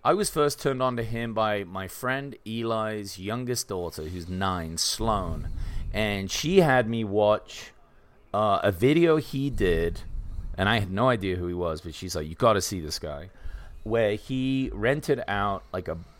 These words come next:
uh, a fast food joint that was empty, I guess, and then just gave away burgers and money.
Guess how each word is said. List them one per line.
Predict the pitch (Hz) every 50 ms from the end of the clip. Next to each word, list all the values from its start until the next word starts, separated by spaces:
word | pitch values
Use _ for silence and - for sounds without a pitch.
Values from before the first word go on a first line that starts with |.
| - - _ - -
uh, | 90 92 92 92 90 90 87 78
a | -
fast | - - 127 120 127 123 -
food | - 127 120 110
joint | 92 - 87 87 95 117 127 - - - - - - - - - - -
that | 104 101 95
was | 92 98 87 95
empty, | 95 98 95 - - 87 82
I | 82 82
guess, | 80 82 80 82 90 - -
and | - - 98
then | 101 98
just | 92 98 - -
gave | - 113 120 127 117
away | 113 113 110 104
burgers | 87 - 113 110 113 110 113 101
and | 104 98
money. | 98 95 87 76 71 76